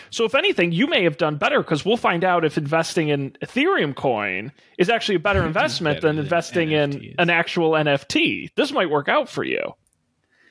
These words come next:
Speaker 2: Yeah, I guess it could be good. I don't know. I, like, really want it. I, maybe I'll still buy something, but, like, I haven't, I haven't successfully purchased anything yet.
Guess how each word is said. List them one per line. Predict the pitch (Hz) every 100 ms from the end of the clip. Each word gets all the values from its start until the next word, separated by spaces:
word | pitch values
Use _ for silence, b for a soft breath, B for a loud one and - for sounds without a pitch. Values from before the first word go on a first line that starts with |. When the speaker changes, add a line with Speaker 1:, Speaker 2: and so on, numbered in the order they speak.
| b b
Speaker 2:
Yeah, | - 120 165 123 -
I | 110
guess | 110 143 180
it | 139
could | 131 131
be | 110
good. | 117 151 147 - 131 - _ _ _ _ _ _
I | - 120
don't | 123
know. | 117 127 127 _ _ b b b b b -
I, | 151
like, | 165 117
really | 110 120 123
want | 98 87 98 98
it. | -
I, | 107 90
maybe | 71 104 107 165 147
I'll | 123
still | - 95 101
buy | - 82
something, | - - 62 60 -
but, | 123 76 -
like, | 80 78 - _ _ _ _ _ _ _
I | -
haven't, | 117 107 127 101 -
I | 117
haven't | 110 135 113 -
successfully | 107 - 98 90 - 82 78
purchased | - 85 - - -
anything | 71 - 78 64
yet. | 62 -